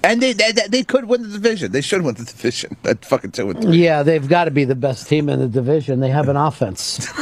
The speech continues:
Speaker 2: Um,
Speaker 1: Des Bryant
Speaker 2: but the
Speaker 1: is
Speaker 2: one thing you can't do is figure out where football is going. Believe me, that the worst thing for the Broncos is they're peaking now.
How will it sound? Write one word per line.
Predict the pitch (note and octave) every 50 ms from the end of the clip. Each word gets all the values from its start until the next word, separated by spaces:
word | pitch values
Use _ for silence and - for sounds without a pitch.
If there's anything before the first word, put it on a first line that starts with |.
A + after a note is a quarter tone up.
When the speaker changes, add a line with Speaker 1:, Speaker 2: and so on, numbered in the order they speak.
| D#4 E4 - - C#4 C#4 - A#3 D4+ E4+ -
Speaker 2:
Um, | - E3 E3 D#3+ D#3+ D#3 D#3 D#3 D3+ D3+ D3 C#3 C#3+ - - _ - - - - - - - - - - - - - - -
Speaker 1:
Des | D#3+ D#3+ D#3 C#3+
Bryant | - D#3+ D3 C#3+ B2+
Speaker 2:
but | F#3+ F#3 F#3 F#3 E3+
the | E3+
Speaker 1:
is | F3
Speaker 2:
one | F#3 G#3 G#3 G3+
thing | E3+ F3 F#3 F3+ F3
you | E3+ E3 D#3+
can't | D3 - F3 F3 D#3 - -
do | C#3 D3 C#3
is | C3 A#2
figure | - - D#3+ D3 C3 C3 C3+ C3+
out | B2+ B2 -
where | C#3+ C3 A#2
football | - - D3 A2+ - - C3 A#2+ A#2+ A#2+
is | A2+ A2
going. | A2 B2+ B2 A#2 A2 F#2+ F#2 - - - - - - - - -
Believe | C#3+ E3+ F3+ F3+ F3+ F#3 F#3+ G3 F#3 E3
me, | D#3 D#3 D3 C#3 C3 C3 B2+ B2+ B2 A#2+ A#2 _ _ _ _ - - _ _ _ -
that | C3 D3 D3 D3 -
the | C#3+ D3+
worst | D3 D3+ E3 F3 F3 D#3 -
thing | - F3 E3+ D#3+
for | C#3+
the | D#3 D#3+
Broncos | C3+ C3+ D3+ D#3 D#3+ D3+ - F3+ E3 D#3+ C#3+ C#3+
is | C#3+ C3 B2+
they're | C#3+ C#3 C3
peaking | A#2 - - E3 C#3 - C#3+ C3 B2
now. | B2+ C3+ B2 A#2 G2+ F2